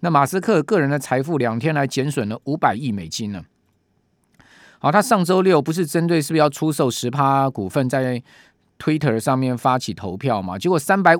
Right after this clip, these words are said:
五十万人，你看他，他发起一个投票，三百五十万人去投了。哦，有百分之五十八的人赞成卖股。哦，这个消息呢，促使啊，投资，投机者啊，哦，抢先卖股。其中抢先卖股还有一个人是谁呢？就是马斯克的 brother，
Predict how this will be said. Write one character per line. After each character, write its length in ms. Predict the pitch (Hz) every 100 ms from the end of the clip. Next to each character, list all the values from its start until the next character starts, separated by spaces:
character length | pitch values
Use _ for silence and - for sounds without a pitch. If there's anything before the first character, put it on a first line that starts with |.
| -
五 160 | 123
十 160 | 107 151
万 240 | 170 170
人， 160 | 127 123
你 60 |
看 200 | 117 - 151
他， 180 | 147 196 - - _ -
他 100 | 214
发 200 | 214 214
起 120 | 143
一 40 |
个 80 | 165
投 180 | 143 147
票， 160 | 170
三 160 | 120 160
百 100 | 147
五 400 | 107 117 - 113
十 120 | 104
万 120 | 135
人 120 | 123 113
去 100 | 131
投 220 | 95 85
了。 120 | 85 _ _ _ _
哦， 120 | 135 131
有 120 | 151
百 180 | 156 127
分 180 | 175
之 120 | 170 180
五 180 | 151
十 160 | 110 127
八 260 | 156 147 151
的 120 | 135
人 200 | 101 113
赞 220 | 139 113
成 160 | 107 95
卖 240 | 110 95
股。 180 | 85 - _ _ _
哦， 120 | 107
这 100 | 104
个 80 | 175
消 220 | 147 165
息 220 | 165 127 123
呢， 160 | 139
促 200 | 139 175
使 220 | 131 120
啊， 160 | 90 90
投 240 | - 123
资， 300 | 139 147 156 - _
投 200 | - 131
机 200 | 147 170
者 240 | 165 120 90
啊， 160 | 85 - - - _ -
哦， 120 | 113
抢 260 | - 123
先 200 | 117 170
卖 200 | 165 151
股。 240 | 107 98 - _ _ _ -
其 200 | - 185
中 200 | 208 220
抢 240 | - 127
先 160 | 190 190
卖 180 | 180
股 140 | 143 117
还 160 | 147
有 40 | 170
一 80 | 165
个 80 |
人 140 | 143 135
是 80 | 151
谁 300 | - 104 123
呢？ 240 | 139 156
就 160 | - 160
是 140 | 160
马 160 | 127 95
斯 160 | -
克 180 | 143 151
的 80 | 120
brother， 500 | - 127 131 131 80